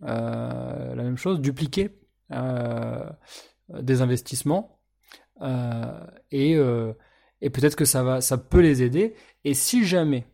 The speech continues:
ça les aide, et si jamais ils veulent partir parce que ils ont réussi à s'enrichir et qu'ils veulent, euh, quitter le logement pour, euh, prendre plus grand ou pour, euh, je ne sais pas moi,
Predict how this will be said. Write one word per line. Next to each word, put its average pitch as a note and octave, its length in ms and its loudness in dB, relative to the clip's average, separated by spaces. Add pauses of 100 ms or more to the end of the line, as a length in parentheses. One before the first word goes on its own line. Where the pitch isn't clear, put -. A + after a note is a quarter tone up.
(320)
ça - 240 2
les C#3 260 4
aide, A#2 300 0 (800)
et C3 80 -2
si A3+ 380 2
jamais D3 520 -2
ils C#3 180 0
veulent C#3+ 220 4
partir D3+ 380 -2
parce - 240 -4
que C3 460 -2
ils C3 160 -2
ont B2 40 2
réussi D3+ 280 2
à D3+ 80 4
s'enrichir C#3 560 -2
et A2+ 80 -4
qu'ils - 180 -6
veulent, A#2 300 -4 (420)
euh, A2 680 -8 (600)
quitter - 240 -4
le B2+ 80 2
logement B2+ 420 0
pour, A2+ 320 -8
euh, G#2+ 120 -8
prendre B2+ 360 -2
plus - 300 -6
grand C3 520 0
ou B2 80 -2
pour, A2+ 340 -6
euh, B2+ 80 -10
je C3 120 -12
ne A2 60 -4
sais - 100 -16
pas B2+ 160 -6
moi, A#2 320 -6